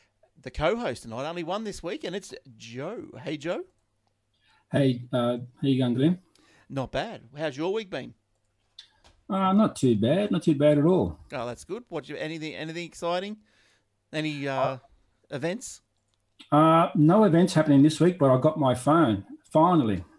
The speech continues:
Speaker 1: What's, oh, what sort of phone? Oh, your little Xiaomi?
Speaker 2: No, I didn't end up getting the Xiaomi. I ended up getting the Cubot Power.
Speaker 1: Oh, well, how's that go?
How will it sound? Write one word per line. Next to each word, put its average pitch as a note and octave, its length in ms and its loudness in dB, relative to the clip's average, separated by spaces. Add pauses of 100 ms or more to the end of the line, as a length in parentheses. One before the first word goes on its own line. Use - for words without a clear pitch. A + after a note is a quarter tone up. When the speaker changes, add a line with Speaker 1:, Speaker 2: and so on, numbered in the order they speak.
(120)
Speaker 1:
What's, E3 240 -12 (260)
oh, F3+ 240 -8
what D3+ 180 -12
sort A#3 200 -6
of A#3+ 80 -12
phone? C3 260 -6
Oh, C#3+ 100 -6
your D3+ 140 -8
little F3+ 180 -8
Xiaomi? G#3 440 -10 (920)
Speaker 2:
No, E3 420 4
I D3+ 60 6
didn't D#3 240 4
end C#3 140 6
up A2 100 -2
getting C3+ 200 -4
the A#2 60 -4
Xiaomi. B2+ 500 2 (340)
I C#3+ 40 2
ended E3+ 180 6
up C3+ 140 2
getting C#3+ 260 6
the B2+ 80 4
Cubot D#3+ 520 2
Power. D3 520 2 (480)
Speaker 1:
Oh, D3 280 -16 (280)
well, C#3 160 -10
how's C#3+ 220 -8
that F3 200 -10
go? G#2 220 -6